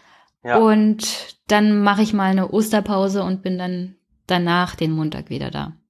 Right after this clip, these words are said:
Speaker 2: Aber
Speaker 1: Cool.
Speaker 2: zum
Speaker 1: Ja, sei dir gegönnt. Ich
Speaker 2: Feuern dann halt noch die Folge jetzt mit dir, die zehnte Folge,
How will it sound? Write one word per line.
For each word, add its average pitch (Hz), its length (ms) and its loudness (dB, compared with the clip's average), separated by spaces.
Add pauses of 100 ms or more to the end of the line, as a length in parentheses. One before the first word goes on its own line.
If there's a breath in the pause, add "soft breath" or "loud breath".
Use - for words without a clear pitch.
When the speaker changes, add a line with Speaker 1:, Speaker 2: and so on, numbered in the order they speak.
(220)
Speaker 2:
Aber 208 360 4
Speaker 1:
Cool. - 60 2
Speaker 2:
zum 226 180 6
Speaker 1:
Ja, 220 140 4
sei 120 160 0
dir 131 80 -4
gegönnt. 139 420 -2
Ich - 360 -16 (240)
Speaker 2:
Feuern 214 500 2
dann 190 280 2
halt 180 160 0
noch 180 140 -2
die - 120 -6
Folge 175 280 -2
jetzt 165 260 -2
mit 160 180 -2
dir, 247 380 4
die 190 80 2
zehnte 240 340 2
Folge, 233 480 2